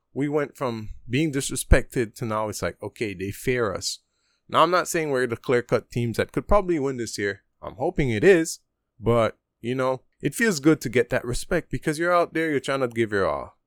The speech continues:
And that's just the way life is. It's like, it's just crazy how one moment you can be nothing and the next moment you're something.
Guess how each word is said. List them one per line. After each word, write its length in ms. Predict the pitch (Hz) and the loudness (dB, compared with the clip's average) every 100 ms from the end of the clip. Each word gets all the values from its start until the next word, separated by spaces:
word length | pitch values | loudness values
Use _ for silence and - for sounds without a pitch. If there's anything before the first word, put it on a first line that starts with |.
| _ _ _ | _ _ _
And 400 | - 135 143 131 - _ _ _ _ _ _ | -4 -2 -2 -6 -12 _ _ _ _ _ _
that's 200 | 120 147 | -6 -4
just 200 | 175 - | -6 -6
the 80 | 147 | -6
way 160 | 139 135 | -4 0
life 280 | 120 117 | 0 -2
is. 280 | 95 87 - | -8 -10 -12
It's 80 | - | -8
like, 200 | 98 104 _ _ _ _ _ _ _ _ | -8 -8 _ _ _ _ _ _ _ _
it's 140 | 175 208 | -4 2
just 200 | 370 - | 2 4
crazy 400 | 190 185 170 175 | 6 6 4 -2
how 220 | 160 160 | 2 2
one 260 | 139 143 139 | 4 0 0
moment 400 | 135 131 127 127 | -2 -2 -4 -8
you 100 | 135 | -6
can 220 | 135 117 | -4 -2
be 140 | 117 | -2
nothing 480 | 107 110 - 117 113 | 0 0 0 -6 -6
and 120 | 113 | -6
the 80 | 107 | -4
next 300 | 107 107 - | -4 -6 -8
moment 260 | 104 101 92 | -8 -8 -6
you're 160 | 95 | -4
something. 520 | - 87 87 - - | -2 -4 -4 -10 -20